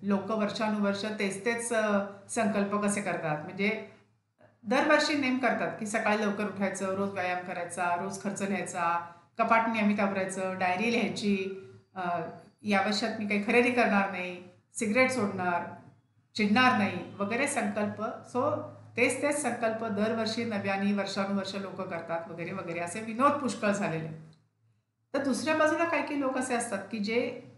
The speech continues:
खरोखर संकल्पाची शक्ती आपल्याला दाखवूनच देतात, स्वतः ठरवून त्या गोष्टी पार पाडतात. "निश्चयाचे बळ तुका म्हणे तेची फळं"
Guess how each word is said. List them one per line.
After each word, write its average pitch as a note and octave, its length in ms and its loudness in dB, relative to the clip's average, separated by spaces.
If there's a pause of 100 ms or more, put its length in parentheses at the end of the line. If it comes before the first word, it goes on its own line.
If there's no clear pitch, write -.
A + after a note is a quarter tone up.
(260)
खरोखर C#4 280 0
संकल्पाची B3 640 0
शक्ती B3 300 -4
आपल्याला A#3 340 0
दाखवूनच G3+ 400 0
देतात, - 220 -4 (880)
स्वतः A#3+ 420 2
ठरवून A3 520 2
त्या A3 360 0
गोष्टी G3+ 240 0
पार F3+ 280 4
पाडतात. D3 320 -2 (640)
"निश्चयाचे A#3+ 580 6
बळ G#3 160 2
तुका G#3+ 440 0
म्हणे G#3 260 4
तेची G#3+ 340 0
फळं" G#3 520 2